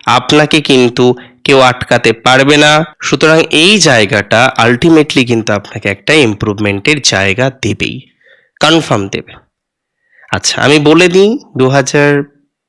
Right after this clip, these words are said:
ছাব্বিশের পনেরোই জানুয়ারি থেকে পনেরোই ফেব্রুয়ারি একটা মাস, এই সময় এডুকেশনাল ডেভেলপমেন্ট আছে, এই সময় কম্পিটিটিভ এক্সামিনেশনে সাকসেস আছে,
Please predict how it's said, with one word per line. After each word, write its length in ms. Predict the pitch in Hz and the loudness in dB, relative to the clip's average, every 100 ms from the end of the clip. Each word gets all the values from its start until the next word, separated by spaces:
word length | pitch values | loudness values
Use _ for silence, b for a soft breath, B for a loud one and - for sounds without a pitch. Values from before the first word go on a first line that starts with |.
| _ | _
ছাব্বিশের 580 | - 120 113 131 - 143 | -4 -2 0 0 2 0
পনেরোই 400 | - 117 120 117 | 0 0 2 0
জানুয়ারি 320 | 110 107 107 | 0 -2 -2
থেকে 280 | 107 113 131 | -4 -6 -6
পনেরোই 380 | - 104 104 101 | -6 -6 -4 -6
ফেব্রুয়ারি 540 | - 104 110 110 151 | -6 -6 -4 -4 0
একটা 300 | 131 98 - | -2 -4 -8
মাস, 400 | 101 117 - - - b b b b _ | -6 -6 -6 -14 -16 b b b b _
এই 140 | 123 127 | 0 2
সময় 300 | - 139 127 | 2 2 2
এডুকেশনাল 800 | 110 120 127 - 139 139 135 147 - - | 0 -2 -2 0 -2 -2 -4 -6 -10 -4
ডেভেলপমেন্ট 640 | 113 117 113 - 110 107 | -2 0 -4 -4 -6 -4
আছে, 320 | 101 - - - _ _ _ _ _ _ _ _ _ | -6 -8 -12 -16 _ _ _ _ _ _ _ _ _
এই 140 | 123 127 | -2 0
সময় 400 | - 135 127 127 | 0 0 0 0
কম্পিটিটিভ 640 | - 123 123 160 160 165 | 0 0 0 -4 0 0
এক্সামিনেশনে 800 | 131 120 120 117 117 - 110 107 | 0 0 -2 0 -2 -2 -2 -4
সাকসেস 540 | - 95 - 127 123 | -4 -6 -6 -8 -8
আছে, 280 | 131 - 226 | -8 -10 -12